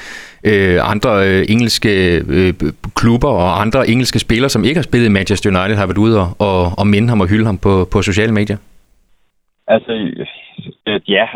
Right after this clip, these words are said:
Speaker 2: altså, det synes jeg. Altså, jeg synes, det, det er, der har været en, altså, langt det meste af, jeg synes, har været, øh, en fortjent og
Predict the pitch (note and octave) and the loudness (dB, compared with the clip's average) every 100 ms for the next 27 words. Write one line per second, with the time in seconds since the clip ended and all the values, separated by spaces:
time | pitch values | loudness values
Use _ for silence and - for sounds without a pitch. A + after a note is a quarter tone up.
0 | F#2+ - F2+ A2 - D#3 E3 A2 - F#2+ | -8 -8 -10 -8 -8 -4 -2 -2 -2 -4
1 | - - G#2+ E2+ F2+ E2+ E2+ F2+ F2 F#2 | -6 -4 -2 0 2 2 2 2 2 0
2 | G2 F#2 D#2+ _ _ _ - F2 F2+ - | -2 -6 -10 _ _ _ -18 -10 -10 -2
3 | - G2+ F#2+ _ - _ _ G2+ G2+ G#2+ | -2 -2 -6 _ -20 _ _ 0 0 2
4 | - F2+ F2 - - F#2 F2+ F2 E2+ E2 | 2 2 0 -6 -4 -4 -2 -4 -4 -6
5 | - - E2 - - D2+ _ _ _ _ | -8 -12 -16 -16 -16 -16 _ _ _ _
6 | _ F#2+ - A#2 G#2 F#2+ F#2 | _ -6 0 0 0 0 -2